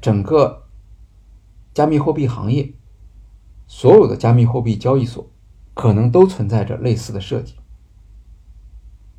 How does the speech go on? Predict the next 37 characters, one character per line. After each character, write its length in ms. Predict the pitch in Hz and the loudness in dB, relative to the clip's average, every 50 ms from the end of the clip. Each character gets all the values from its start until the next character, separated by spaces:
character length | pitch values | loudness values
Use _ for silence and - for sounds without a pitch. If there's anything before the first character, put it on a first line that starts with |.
| - - - _ - _ _ _ - - - - | -20 -20 -20 _ -20 _ _ _ -20 -20 -16 -4
另 200 | - 269 277 247 | 0 2 2 4
一 60 | 190 | 2
方 180 | 151 175 156 151 | 2 0 -2 0
面， 340 | 156 151 139 127 135 - - - - - - - - - _ _ - | 0 0 -2 -2 -4 -10 -20 -20 -20 -20 -20 -20 -20 -20 _ _ 0
Alameda 480 | - 160 170 170 196 233 240 220 170 165 | 2 4 4 4 2 2 2 2 0 0
既 140 | - 190 185 | 0 -2 -2
然 200 | 170 170 175 175 | -2 -2 -2 -6
承 280 | - - 131 143 180 | -6 -4 -2 -2 0
担 260 | 196 220 226 233 233 233 | 0 0 0 0 0 -2
起 400 | 226 - - - 117 120 - - - _ _ - _ - - - - - | -4 -8 -12 -14 -16 -16 -18 -20 -20 _ _ -20 _ -20 -20 -20 -12 -2
保 200 | - 123 113 107 101 | 2 4 4 4 2
证 280 | - 196 190 147 131 - | 0 -2 -2 -4 -6 -4
F 200 | - 135 135 - | -4 -4 -4 -4
T 140 | - - 147 | -4 -4 -2
X 260 | 139 139 139 - - - | -2 -2 -4 -8 -12 -8
交 220 | - 147 143 147 | -4 -2 0 0
易 120 | 151 143 131 | 0 -2 -4
流 320 | 120 - - 110 107 127 | -8 -6 -4 -4 -2 0
动 160 | - 208 180 | 0 0 -2
性 180 | 135 - 143 120 | -2 -2 -2 -4
的 100 | 107 101 | -4 -4
责 180 | 92 - 101 101 | -6 -8 -6 -6
任， 240 | 101 95 92 - - - - - - - - _ - - - - - - - _ - - | -6 -8 -10 -14 -18 -20 -20 -20 -20 -20 -20 _ -20 -20 -20 -20 -20 -20 -20 _ -14 -8
他 120 | - 147 | -2 0
当 120 | 175 175 | 2 2
然 100 | 170 180 | 2 2
要 100 | 175 165 | 0 -2
从 380 | 143 - - 113 117 123 113 - - - _ _ _ - _ - - - - - - - _ - - - - - - - - - - | -2 -2 0 0 0 0 -2 -6 -12 -20 _ _ _ -20 _ -20 -20 -20 -20 -20 -20 -20 _ -20 -20 -20 -20 -20 -20 -20 -20 -8 2
交 180 | - 170 170 | 4 4 4
易 60 | 160 139 | 4 2
所 160 | - 113 110 | -2 -6 -8
获 180 | - - 156 | -4 -2 0
得 100 | 135 135 | 2 2
一 40 | 135 | 0
些 120 | 123 135 135 | 0 -2 -2
优 200 | 139 170 180 190 | -2 -2 0 -2
待。 260 | 208 156 117 - | -4 -6 -6 -10